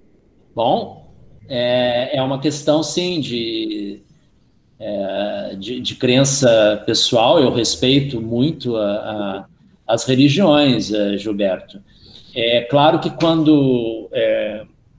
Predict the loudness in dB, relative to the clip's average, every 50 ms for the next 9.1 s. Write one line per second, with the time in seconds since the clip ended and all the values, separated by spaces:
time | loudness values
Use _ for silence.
0 | _ _ -20 -20 -20 -20 -20 -20 -20 -18 -14 -8 -2 0 2 2 2 2 2 2
1 | 2 2 2 2 4 4 4 4 4 2 2 2 4 4 4 4 2 0 -2 -2
2 | 0 2 2 2 2 2 -2 -6 -4 -4 -4 -6 -6 -6 -8 -8 -2 2 2 4
3 | 4 4 4 4 4 4 2 0 -2 -2 -2 -2 -2 -2 -6 -8 -8 -8 -6 -6
4 | -6 -2 -2 0 0 2 2 2 0 0 0 0 2 2 2 0 0 -2 -2 -4
5 | -6 -4 -2 -2 0 -2 -2 -4 -6 -6 -6 -6 -4 -4 -4 -6 -8 -4 -2 -2
6 | -2 0 0 -2 -2 -2 -2 -2 0 0 0 0 0 0 2 2 2 4 4 4
7 | 4 4 4 2 2 0 -2 -2 -2 -2 0 0 0 2 0 -2 -2 -2 -2 -2
8 | -2 -2 -2 -4 -4 -4 -2 0 0 0 0 -4 -4 -2 0 0 0 0 -2 -8
9 | -14